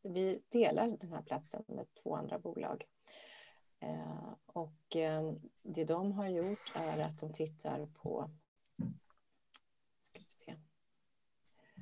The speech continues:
De tittar på, eh, hur ser balansen ut mellan manliga, män och kvinnor i, i konsultbolag. Och, ehm, det, det de konstaterar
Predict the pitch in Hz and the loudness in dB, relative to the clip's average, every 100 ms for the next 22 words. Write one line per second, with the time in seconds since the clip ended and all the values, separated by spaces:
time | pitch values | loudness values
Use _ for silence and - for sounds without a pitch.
0 | - _ _ 170 156 165 160 - 151 - | -20 _ _ -4 -2 -2 -2 0 0 0
1 | - 151 156 151 156 160 196 - - 190 | -2 0 2 0 -2 -6 -10 -12 -8 0
2 | 240 240 233 220 220 214 170 240 - 240 | 6 6 10 8 8 6 6 4 6 6
3 | 160 156 156 151 156 156 156 220 - 175 | 6 2 0 0 0 -2 0 0 -2 -2
4 | 160 151 156 - 165 139 170 170 160 - | -2 -2 -4 -4 -2 -2 -2 -4 -4 0
5 | 139 165 - - _ _ - - - 156 | 0 0 -6 -18 _ _ -12 -12 -8 -8
6 | - - - - - 175 175 - _ - | -4 -4 -4 -2 0 0 -4 -12 _ -20
7 | - - - - - _ _ _ - _ | -20 -20 -20 -20 -20 _ _ _ -20 _
8 | _ 196 190 - - 190 175 175 165 - | _ 2 2 0 2 4 6 4 -2 -6
9 | - _ _ _ _ _ _ _ _ _ | -14 _ _ _ _ _ _ _ _ _
10 | _ _ 190 196 190 190 190 185 - 190 | _ _ 0 4 4 4 0 -2 2 2
11 | 185 185 190 185 - 160 - 190 226 220 | 4 2 0 -2 -2 -4 0 4 6 6
12 | 208 | 4